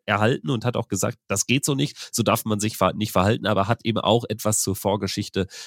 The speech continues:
gesagt, was wiederum jetzt, äh, von Mike de Decker zurückgespielt wurde und ja, das, äh, es alles aufgebauscht sei, et cetera pp. Niemand habe da irgendwem gedroht. Also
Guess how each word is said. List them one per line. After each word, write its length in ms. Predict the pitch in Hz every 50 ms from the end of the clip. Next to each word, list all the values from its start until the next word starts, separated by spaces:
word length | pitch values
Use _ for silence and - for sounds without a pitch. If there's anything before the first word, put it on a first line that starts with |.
| - _ -
gesagt, 420 | 104 90 95 98 107 123 - -
was 160 | 104 98 -
wiederum 380 | - 101 92 98 87 95 95 101
jetzt, 320 | 98 95 90 - - -
äh, 80 | - 92
von 180 | - - 92 90
Mike 200 | 90 92 90 -
de 100 | 92 85
Decker 240 | 92 - 107 98
zurückgespielt 640 | - 87 85 92 - - 90 - - 92 90 85 - -
wurde 280 | 87 90 87 87 85
und 260 | - 82 87 80 - - - - - - - - -
ja, 240 | - 90 85 87 90 85 - _ - _ _ _ _ -
das, 300 | 101 - - - - - -
äh, 80 | 60 50 50 - -
es 180 | - 104 - -
alles 260 | - 98 98 95 -
aufgebauscht 560 | - 95 98 - - 85 - 85 92 - -
sei, 260 | - 87 85 82 80
et 160 | - 78 -
cetera 220 | - - - - 90
pp. 320 | 80 90 85 - 92 87
Niemand 360 | 87 90 98 98 90 87 -
habe 180 | 92 90 90 92
da 100 | 80 87
irgendwem 480 | - 87 95 92 92 85 - 85 87 87
gedroht. 400 | - - - 76 78 85 80 -
Also 220 | 78 85 - 78